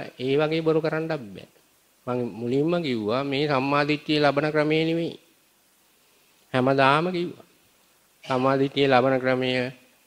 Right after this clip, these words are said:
සතර සතිපට්ඨානයේ වැඩෙන කමඨාණක් වැඩිමමයි. ඔයගොල්ලන්ට කියා දුන්නේ සක්මන් භාවනාව සම්මාදිට්ඨිය ලැබෙන ක්‍රමයක්.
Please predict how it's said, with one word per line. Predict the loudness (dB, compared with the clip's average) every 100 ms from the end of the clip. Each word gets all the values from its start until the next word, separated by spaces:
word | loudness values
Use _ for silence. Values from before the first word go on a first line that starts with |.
| _ _ _ _ _ _ -12
සතර | -4 -2 0 0
සතිපට්ඨානයේ | 0 2 0 0 -4 -2 0 0
වැඩෙන | 2 2 0
කමඨාණක් | -2 0 -2 0 0 0 -2 0
වැඩිමමයි. | 0 0 -2 -2 -2 -2 -4 -2
ඔයගොල්ලන්ට | 0 2 2 0
කියා | 2 2 2
දුන්නේ | 0 0 0
සක්මන් | 2 0 0 -2 0
භාවනාව | 0 0 -2 -2 0
සම්මාදිට්ඨිය | 0 0 0 0 -2 -4 -2 0
ලැබෙන | 2 2 0
ක්‍රමයක්. | -2 -6 -8 -12